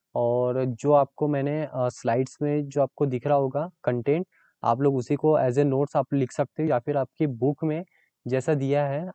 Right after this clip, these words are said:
आप लोग as it is उसको ऐसा लिख सकते हो, ठीक है। अ, इंपॉर्टेंट तो नहीं है, लेकिन, अ, इसको पढ़ना ज़रूरी है, ओके।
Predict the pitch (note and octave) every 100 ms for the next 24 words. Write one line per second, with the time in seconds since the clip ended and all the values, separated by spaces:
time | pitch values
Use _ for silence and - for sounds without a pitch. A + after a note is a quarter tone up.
0 | - - D3+ - B2 B2 C#3 E3+ C#3+ -
1 | F3 G#3 D#3 - E3 C3+ C3+ B2+ - A#2
2 | - A2+ A2+ - F#3+ C#3+ - _ - _
3 | - A#2+ A#2+ A#2 A#2 - _ _ _ _
4 | _ _ _ _ C#3 C3 D#3+ D#3 - G3+
5 | G#3 G3 _ _ G#3+ G#3+ G#3+ E3+ E3 G3+
6 | D3 E3 E3 E3 E3 _ _ _ C3+ -
7 | D3+ B2+ C3 C3 A#2 A2 G#2+ G2 G#2 -
8 | - E3